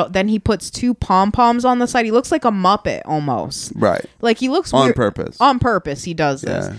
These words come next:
Speaker 1: So he has his V W.
Speaker 2: It's not an accident that he got this hat. <laughs>
Speaker 1: Right. <laughs> He, he probably, like, made it that way.
Speaker 2: Right, yeah.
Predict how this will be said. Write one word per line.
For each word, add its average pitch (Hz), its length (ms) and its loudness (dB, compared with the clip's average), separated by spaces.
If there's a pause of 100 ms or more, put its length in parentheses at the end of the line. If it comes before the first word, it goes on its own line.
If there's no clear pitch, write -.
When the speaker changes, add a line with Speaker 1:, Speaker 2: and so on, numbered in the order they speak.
(180)
Speaker 1:
So 240 160 2
he 311 160 4
has 277 240 2
his 226 200 -2
V 220 160 -2
W. 156 360 4
Speaker 2:
It's 104 80 -2
not 101 60 -2
an 120 120 4
accident 98 440 -8
that 98 100 -8
he 107 100 -6
got 95 180 -4
this 82 160 -6
hat. - 260 -10
<laughs> - 180 -14
Speaker 1:
Right. 214 520 2
<laughs> - 40 2 (640)
He, 262 280 6
he 320 160 4
probably, 269 580 2
like, 180 300 0
made 165 300 2
it 127 80 -6
that 113 200 0
way. 127 180 0
Speaker 2:
Right, - 340 2
yeah. - 160 -2